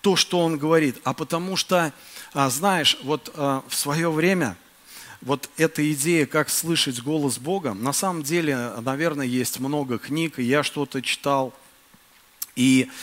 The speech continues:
но я вот, а, а, первые мои уединения с Богом, а, вот, а, а кто-то знает, кто-то нет. Несколько лет назад я начал, а, ездить на, а, <clears throat> уединение.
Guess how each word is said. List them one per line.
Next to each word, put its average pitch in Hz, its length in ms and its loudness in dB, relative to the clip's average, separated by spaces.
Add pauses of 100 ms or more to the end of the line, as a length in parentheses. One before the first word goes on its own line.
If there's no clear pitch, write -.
(200)
но 135 140 0
я 170 240 8
вот, 160 300 2
а, 139 440 2
а, 131 140 -4
первые 165 420 2
мои 156 260 2
уединения 156 720 0
с 123 60 -4
Богом, 139 460 -2
а, 123 260 -2
вот, 127 340 -6
а, 123 240 0 (400)
а 123 100 0
кто-то 202 360 -2
знает, 135 380 0
кто-то 156 320 -4
нет. 127 280 -2
Несколько 151 420 -6
лет 147 200 0
назад 147 360 0
я 139 120 0
начал, 139 440 -2 (440)
а, 120 240 2
ездить 127 600 0
на, 127 640 0
а, 117 320 -6 (180)
<clears throat> 131 320 -6
уединение. 135 880 -2